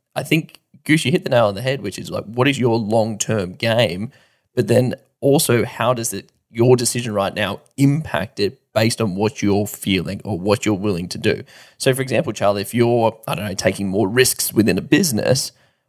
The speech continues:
well, of course, stacking cash is completely fine. The liquidity is going to be the thing that helps you wake up at night, uh, s-, go to sleep at night, wake up in the morning,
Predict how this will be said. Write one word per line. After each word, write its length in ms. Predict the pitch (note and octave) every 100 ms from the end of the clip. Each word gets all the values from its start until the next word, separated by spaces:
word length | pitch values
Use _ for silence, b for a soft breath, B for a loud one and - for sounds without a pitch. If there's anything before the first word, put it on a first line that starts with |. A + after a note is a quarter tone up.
| -
well, 220 | D#3+ E3
of 140 | E3+
course, 360 | - B2 E4+ D4+
stacking 340 | - B2 -
cash 280 | - G2+ -
is 80 | -
completely 380 | C#3 D#3 D#3 F3
fine. 320 | F3+ D4+ A#2 A#2 A2+
The 60 |
liquidity 880 | C3 D#3 - D3 E3+ E4 A#2+ G#2+ - B2
is 180 | C3 B2+
going 240 | C3+ C3+
to 80 | G#2
be 200 | C3+ C3+
the 120 | B2
thing 260 | - B2 D3
that 120 | D3
helps 300 | - A2+ -
you 80 | A#2
wake 260 | F#2+ G2+
up 180 | - -
at 100 | -
night, 220 | G#2+ F2 -
uh, 180 | A#2 G#2
s-, 180 | G#2 - - G2+
go 120 | G2+
to 80 | F2
sleep 240 | - C#3+
at 60 | A#2
night, 180 | C3+ C#3
wake 180 | G2+ F#2+
up 120 | C3+
in 60 | A2+
the 60 | A2+
morning, 420 | G#2 G2+ G#2